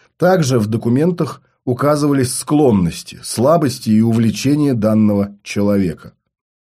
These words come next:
Выслушав выдержку из личного дела – Старцев и Егоров, как наиболее опытные сыскари, коротко совещались и указывали, в какую из двух стопок следовало положить папку. В левую стопку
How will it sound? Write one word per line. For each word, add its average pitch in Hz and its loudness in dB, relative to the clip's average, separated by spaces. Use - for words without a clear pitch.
Выслушав 143 0
выдержку 131 0
из 117 2
личного 110 0
дела – 151 0
Старцев 160 -2
и 139 0
Егоров, 123 2
как 139 0
наиболее 131 4
опытные 110 0
сыскари, 113 -2
коротко 147 -2
совещались 117 0
и 117 0
указывали, 127 0
в - -6
какую 113 0
из 123 0
двух 113 0
стопок 165 -2
следовало 127 2
положить 101 -2
папку. - -8
В 123 -2
левую 185 4
стопку - -8